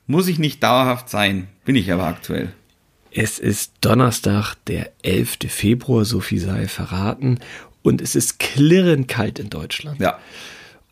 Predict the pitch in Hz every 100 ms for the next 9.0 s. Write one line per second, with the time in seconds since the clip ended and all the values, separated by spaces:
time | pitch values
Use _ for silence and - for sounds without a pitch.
0 | - 117 113 123 - 120 139 - _ 131
1 | 120 110 - - 107 135 156 - 135 127
2 | 123 _ - 110 117 117 104 104 101 92
3 | - - 135 160 175 165 - - 110 120
4 | 135 143 - 123 110 107 - - - -
5 | - - 127 117 - 123 123 120 - 110
6 | 107 107 104 104 123 131 123 110 104 120
7 | 131 - 110 110 113 - 117 110 107 -
8 | 117 110 117 - 104 - - 131 101 101